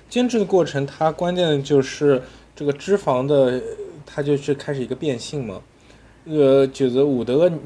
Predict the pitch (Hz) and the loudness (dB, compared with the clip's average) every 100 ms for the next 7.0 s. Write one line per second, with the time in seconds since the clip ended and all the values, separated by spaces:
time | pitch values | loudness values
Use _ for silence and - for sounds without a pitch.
0 | 151 - 285 302 247 160 123 - - 151 | -14 -8 -2 0 2 2 0 -6 -4 0
1 | 202 220 226 226 269 247 151 120 127 143 | 4 4 4 4 2 2 -2 -4 -4 -4
2 | 123 120 143 _ - 196 160 120 113 117 | -6 -8 -12 _ -8 -4 -4 -4 -6 -6
3 | - - 101 107 - _ _ - 123 113 | -14 -14 -14 -14 -18 _ _ -6 -4 0
4 | 131 131 131 _ - 135 127 117 113 113 | 0 0 -4 _ -6 -2 0 0 0 -2
5 | - - _ _ _ _ - 180 185 170 | -6 -20 _ _ _ _ -4 2 2 0
6 | - 214 - 120 135 139 - 104 127 104 | -2 -2 0 0 0 -2 -6 -4 -4 -4